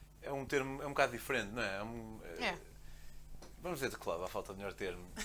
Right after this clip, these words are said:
Speaker 1: É, <laughs> se calhar acho que é o único club ao qual eu vou. Todos os anos, eu, eu, quando vou para o Algarve vender livros, eu digo: pá, este ano vamos aqui a uma discoteca, um club aqui no Algarve, nunca vou.
Speaker 2: <laughs>
Speaker 1: Hum, no Lux é um fino, é quatro euros.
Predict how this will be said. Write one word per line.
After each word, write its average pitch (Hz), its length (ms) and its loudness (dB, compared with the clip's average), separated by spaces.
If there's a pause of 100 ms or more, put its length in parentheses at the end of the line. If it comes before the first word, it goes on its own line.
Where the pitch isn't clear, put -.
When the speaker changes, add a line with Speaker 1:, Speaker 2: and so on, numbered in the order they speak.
Speaker 1:
É, 107 800 4
<laughs> - 20 -4
se - 60 -4
calhar 123 220 6
acho 117 200 4
que - 100 -10
é 113 40 0
o 107 80 0
único 110 300 -4
club 110 520 6 (100)
ao 101 120 -2
qual 110 200 4
eu 104 80 6
vou. 104 160 -2 (280)
Todos 175 240 8
os 165 180 4
anos, 185 300 6
eu, 165 280 8
eu, 135 420 6
quando 131 160 2
vou 131 100 -2
para - 80 4
o 123 40 10
Algarve 117 300 8
vender 110 220 2
livros, 113 260 0
eu 110 80 -2
digo: 92 220 -4 (240)
pá, 143 120 10
este 139 200 4
ano 170 100 6
vamos 160 220 2
aqui 147 140 -2
a 147 40 -2
uma 139 80 -2
discoteca, 113 600 -2 (160)
um 107 80 -6
club 104 420 2
aqui 107 160 -4
no 104 60 0
Algarve, 98 260 -2
nunca 117 160 -6
vou. 92 200 -6 (280)
Speaker 2:
<laughs> - 600 -6
Speaker 1:
Hum, 143 560 4 (760)
no 120 180 0
Lux 101 260 -2
é 113 60 4
um 110 80 -2
fino, 113 240 -2
é 113 40 0
quatro 120 280 -4
euros. 101 360 -4